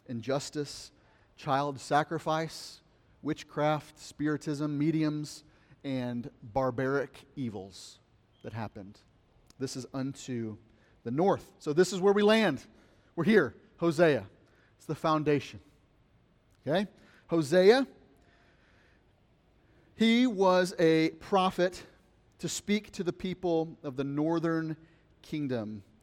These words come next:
We pulled our subtitle, if you saw on the little video, from kind of this idea of a wayward people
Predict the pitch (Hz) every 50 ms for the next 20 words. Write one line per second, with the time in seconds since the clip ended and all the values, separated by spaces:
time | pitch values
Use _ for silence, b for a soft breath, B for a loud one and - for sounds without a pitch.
0 | b b - 160 170 170 - - - 180 175 180 180 180 175 - - 151 143 143
1 | 143 143 143 - - 180 175 160 - 180 170 160 160 170 180 160 - 147 - -
2 | 165 156 156 151 151 147 147 B B B B B - 156 160 160 160 160 156 151
3 | 131 135 170 175 180 160 156 143 143 147 156 - - - 165 156 156 151 151 151
4 | 151 147 b b b b b b - 208 208 202 185 156 185 170 - - - 160
5 | 151 151 139 131 170 214 202 180 160 151 156 160 160 147 151 156 156 147 139 135
6 | 127 151 165 175 196 214 208 208 208 208 202 196 202 - - 185 165 156 - 160
7 | 143 139 151 165